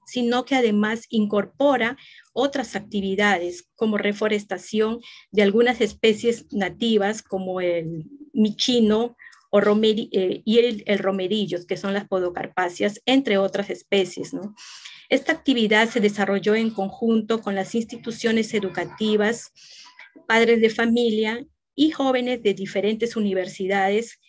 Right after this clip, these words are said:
eh, nacionales del país,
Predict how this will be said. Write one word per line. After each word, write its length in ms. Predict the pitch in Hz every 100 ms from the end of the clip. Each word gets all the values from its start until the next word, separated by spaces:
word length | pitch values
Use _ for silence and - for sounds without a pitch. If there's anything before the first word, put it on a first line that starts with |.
| _ _ _ _ -
eh, 340 | 185 180 180
nacionales 680 | 190 190 208 196 202 196 214
del 180 | 185 175
país, 480 | 170 170 170 -